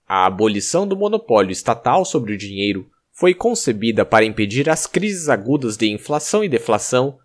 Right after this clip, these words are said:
que têm assolado o mundo nos últimos sessenta anos. Em um exame mais atento, essa abolição prova também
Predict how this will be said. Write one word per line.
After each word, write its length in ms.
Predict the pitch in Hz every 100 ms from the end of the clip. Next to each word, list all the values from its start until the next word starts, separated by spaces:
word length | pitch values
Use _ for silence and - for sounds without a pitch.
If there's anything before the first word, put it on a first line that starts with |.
| _
que 120 | -
têm 200 | - 107
assolado 520 | 101 - 131 123 143
o 20 | 151
mundo 280 | 185 202
nos 200 | 208 202
últimos 380 | 143 160 175 175
sessenta 480 | - 196 - 104 -
anos. 560 | 113 113 92 95 - _ _ _ _ -
Em 200 | 101 95
um 120 | 101
exame 400 | 120 123 104 95
mais 300 | 90 95 98
atento, 540 | 113 - 104 104 - -
essa 280 | 127 147 196
abolição 520 | 185 185 127 - 175
prova 380 | 156 120 107 104
também 520 | 170 147 110 123 123